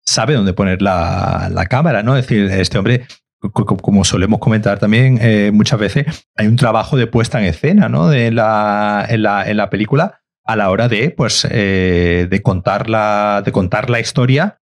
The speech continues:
con un cierto garbo y un cierto, y un cierto tino, y no ser simplemente funcional. La verdad es que es una pena que este hombre no, no, no dirigiese ni tuviese más, eh,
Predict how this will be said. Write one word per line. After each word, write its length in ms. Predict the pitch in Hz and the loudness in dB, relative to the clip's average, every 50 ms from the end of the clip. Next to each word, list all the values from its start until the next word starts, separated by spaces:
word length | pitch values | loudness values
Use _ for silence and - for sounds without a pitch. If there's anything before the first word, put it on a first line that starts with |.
| _ _ _ _ _ _ _ _ | _ _ _ _ _ _ _ _
con 200 | - 127 113 113 | -2 0 2 2
un 120 | 113 117 | 2 2
cierto 1000 | 120 - - 123 117 117 - - 120 117 113 113 110 107 107 110 110 107 107 107 | 0 0 -2 -2 -2 -2 0 0 0 2 2 2 2 2 2 2 2 2 2 2
garbo 360 | 107 110 113 120 123 143 147 | 2 0 0 0 0 2 2
y 60 | 156 156 | 4 4
un 100 | 143 127 | 2 2
cierto, 520 | - - 127 117 - - 117 113 110 110 | 0 -2 -4 -2 0 0 2 2 2 2
y 80 | 113 117 | 2 0
un 120 | 117 104 | 0 0
cierto 320 | - - 120 - - 110 | -2 -2 -4 -2 -2 -2
tino, 360 | - 117 117 123 143 175 240 226 | 0 0 2 2 2 2 2 0
y 120 | 156 110 95 | 0 0 2
no 640 | 98 98 92 95 95 95 92 92 98 98 98 98 - _ _ _ _ _ | 2 2 2 2 2 2 2 2 2 0 -2 -4 -8 _ _ _ _ _
ser 280 | - - 131 110 101 95 | -2 -2 -2 -2 -2 -4
simplemente 1120 | - - 123 110 113 123 104 107 101 101 110 104 101 101 98 98 98 95 95 98 95 92 95 - | -2 0 0 0 0 0 2 2 2 2 0 0 0 0 0 0 0 0 0 0 0 0 0 0
funcional. 400 | - 104 - - 113 151 165 - - - _ _ _ | -2 -2 -2 -2 -2 -2 -2 -4 -6 -18 _ _ _
La 100 | - 127 | -2 0
verdad 120 | 113 117 | 0 0
es 60 | 113 - | 0 4
que 40 | |
es 80 | 170 160 | 4 4
una 140 | 160 131 - | 4 4 0
pena 240 | 151 170 190 180 - | 0 0 0 -2 -2
que 80 | - | -2
este 180 | 131 127 - 127 | -6 -2 -2 0
hombre 240 | 117 117 117 110 110 | 0 2 2 2 2
no, 960 | 113 107 107 107 101 101 101 101 95 95 92 92 92 92 95 95 98 98 101 | 2 2 2 2 2 2 2 2 2 2 2 2 2 2 2 2 0 0 0
no, 800 | 104 104 107 107 104 101 101 101 101 98 98 98 98 98 98 95 | 0 0 2 2 2 2 2 2 2 2 2 2 2 2 2 2
no 240 | 98 104 104 104 101 | 0 0 2 0 0
dirigiese 1040 | 101 101 95 98 92 - - 110 107 101 - - 113 101 98 95 95 95 95 95 95 98 | 0 0 -2 -2 -4 -2 -2 -2 -2 -2 -2 -4 -2 -2 0 0 0 0 0 -2 -2 -2
ni 800 | 98 98 98 95 95 95 95 92 90 92 92 92 92 90 90 90 | -2 -2 0 0 0 0 0 0 0 0 0 0 0 -2 -4 -4
tuviese 420 | - - - 92 95 - - - | -4 -2 -2 0 0 0 -2 0
más, 340 | 98 92 92 95 - - - | 0 0 0 -2 -2 -2 0
eh, 520 | 113 104 98 98 95 98 98 95 92 95 | 0 0 0 0 0 0 -2 -2 -4 -6